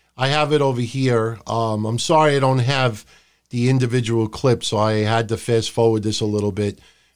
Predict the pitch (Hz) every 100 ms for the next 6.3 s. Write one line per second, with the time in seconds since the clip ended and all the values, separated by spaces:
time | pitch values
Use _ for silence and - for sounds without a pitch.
0 | - 120 113 123 131 135 127 123 - 135
1 | 127 123 120 120 110 117 113 110 101 113
2 | 120 123 123 117 110 113 110 110 - 120
3 | 113 98 - 107 113 120 117 - 123 113
4 | 107 - _ _ _ 139 131 131 127 127
5 | 127 120 120 120 110 107 107 110 107 -
6 | 127 113 101